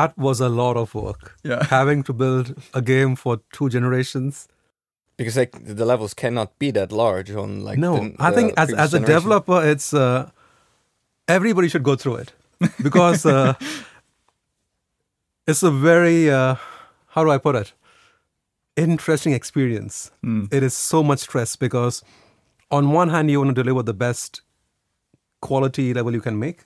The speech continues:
Speaker 1: because it's, "Oh, Gen five, we have all these budget."
Speaker 2: Yeah.
Speaker 1: And then, no, but we also have to make it for Gen four. And then you're like,
Speaker 2: Mm.
Speaker 1: "How do I take this and make it work on a Gen four as well?" And that is extremely challenging.
Speaker 2: Yeah. <clears throat>
Speaker 1: Very,
Speaker 2: And, and
Speaker 1: very
Speaker 2: there
Speaker 1: few games do this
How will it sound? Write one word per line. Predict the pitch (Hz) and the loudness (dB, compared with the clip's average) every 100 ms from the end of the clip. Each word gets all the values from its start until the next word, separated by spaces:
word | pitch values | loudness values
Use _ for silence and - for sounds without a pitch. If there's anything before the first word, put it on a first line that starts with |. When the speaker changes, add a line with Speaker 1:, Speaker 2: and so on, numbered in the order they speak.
| 139 | -12
Speaker 1:
because | 113 117 117 | -6 -4 -4
it's, | 113 - - | -8 -12 -4
"Oh, | 147 | -4
Gen | 117 147 | 0 -2
five, | 139 151 131 | 0 0 0
we | 123 | -2
have | 123 | -4
all | 139 135 139 | -4 -4 -2
these | 127 | -2
budget." | 104 139 131 117 107 _ | -4 -4 -4 -6 -12 _
Speaker 2:
Yeah. | - 104 101 - _ _ | -10 -8 -8 -12 _ _
Speaker 1:
And | 139 139 | -2 0
then, | 139 139 | 2 2
no, | 131 143 | 2 0
but | 120 | -2
we | 110 | -4
also | 110 120 | -6 -4
have | |
to | 110 | -6
make | 104 | -6
it | 104 | -6
for | 123 | -6
Gen | 104 123 | -4 -4
four. | 120 - 160 143 | -4 -4 0 0
And | 117 | 0
then | 117 | -2
you're | 120 | -2
like, | 113 | -2
Speaker 2:
Mm. | 107 98 _ | -2 -6 _
Speaker 1:
"How | - 139 | -4 0
do | 143 | 2
I | 139 | 0
take | 139 127 | 0 -4
this | 110 139 | 0 -2
and | 120 | 0
make | 117 110 | -2 -4
it | 107 | -4
work | 120 120 | -2 -2
on | 120 | -2
a | |
Gen | 107 117 | -2 -4
four | 113 120 | -2 -4
as | 107 101 | -4 -4
well?" | 127 110 _ _ _ - | -4 -4 _ _ _ -8
And | 123 | -4
that | 127 | -2
is | 127 - _ _ _ - | -4 -6 _ _ _ -10
extremely | 135 - - 139 131 123 | -10 -8 -6 0 0 0
challenging. | 110 113 117 113 - _ - | -4 -6 -8 -10 -14 _ -12
Speaker 2:
Yeah. | - 131 143 | -10 -10 -14
<clears throat> | _ | _
Speaker 1:
Very, | - 208 | 2 2
Speaker 2:
And, | 139 226 240 | 4 4 4
and | 147 | 4
Speaker 1:
very | - | 4
Speaker 2:
there | - | 4
Speaker 1:
few | 233 | 2
games | 190 180 | 2 2
do | 170 | 2
this | 170 - - - | 0 -4 -14 -16